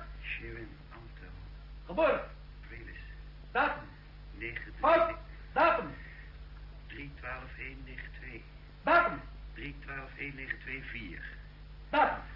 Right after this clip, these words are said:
Speaker 1: Drie twaalf één negen twee vier.
Speaker 2: Vader?
Speaker 1: Sharon Mentrix.
Speaker 2: Moeder?
Speaker 1: Sharon Brienta.
Speaker 2: Je naam?
Speaker 1: Sharon An-, An-,
Speaker 2: Naam?
Speaker 1: Sharon An-,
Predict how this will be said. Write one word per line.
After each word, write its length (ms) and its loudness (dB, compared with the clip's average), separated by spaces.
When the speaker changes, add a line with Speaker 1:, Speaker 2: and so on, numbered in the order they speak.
Speaker 1:
Drie 260 -8
twaalf 300 -10
één 140 -8
negen 200 -8
twee 300 -4
vier. 280 -8
Speaker 2:
Vader? 320 4
Speaker 1:
Sharon 320 -6
Mentrix. 400 -6
Speaker 2:
Moeder? 280 6
Speaker 1:
Sharon 400 -6
Brienta. 440 -6
Speaker 2:
Je 100 -2
naam? 280 6
Speaker 1:
Sharon 600 -8
An-, 100 -12
An-, 80 -12
Speaker 2:
Naam? 440 10
Speaker 1:
Sharon 460 -2
An-, 200 -8